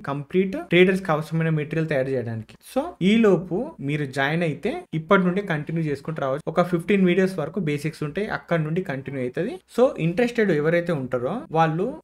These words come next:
ఒక్క రూపాయి కూడా పే చేయాల్సిన అవసరం లేదు. ఈ కోర్స్ జాయిన్ అయినాక మళ్ళీ ఇంకో కోర్స్ కూడా అవసరం ఉండదు మీకు.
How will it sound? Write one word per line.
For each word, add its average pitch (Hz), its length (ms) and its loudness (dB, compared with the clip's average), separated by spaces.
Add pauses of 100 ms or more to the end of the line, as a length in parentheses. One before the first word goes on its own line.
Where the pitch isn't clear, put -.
(100)
ఒక్క - 340 2
రూపాయి 190 320 2
కూడా 185 180 2
పే 151 180 0
చేయాల్సిన 143 400 -4
అవసరం 139 240 -8 (100)
లేదు. 180 180 -4 (180)
ఈ 160 40 -8 (160)
కోర్స్ 202 220 6 (120)
జాయిన్ 170 240 2
అయినాక 180 420 -2 (300)
మళ్ళీ 175 260 2
ఇంకో 165 180 0 (120)
కోర్స్ 175 260 0
కూడా 175 160 2
అవసరం 151 280 -4
ఉండదు 135 240 -4
మీకు. 143 200 -8